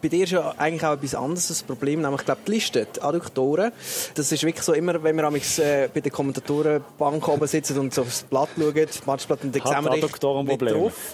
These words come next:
Speaker 1: drauf. Dann heisst es irgendwie so, aha, ja, dem hat's beim Aufwärmen eins reingezwickt oder im Abschlusstraining. Was ist mit der, mit der Liste los?
Speaker 2: Ähm, ja,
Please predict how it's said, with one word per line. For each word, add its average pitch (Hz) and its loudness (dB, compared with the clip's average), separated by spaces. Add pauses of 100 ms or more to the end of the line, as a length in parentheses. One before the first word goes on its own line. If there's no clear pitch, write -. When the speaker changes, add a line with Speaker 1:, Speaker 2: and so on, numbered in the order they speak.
(120)
Speaker 1:
drauf. 175 2
Dann 160 2
heisst 160 2
es - 2
irgendwie 160 2
so, 143 0 (200)
aha, 156 0 (460)
ja, 143 2 (100)
dem 139 2
hat's 139 0
beim 135 2
Aufwärmen 143 2
eins 131 2
reingezwickt 175 0
oder 143 2
im 135 0
Abschlusstraining. 165 0 (520)
Was 135 -2
ist 180 0
mit 196 -2
der, 170 2
mit 135 -4
der 131 2
Liste 139 -4
los? 226 0 (420)
Speaker 2:
Ähm, 131 2 (100)
ja, 147 2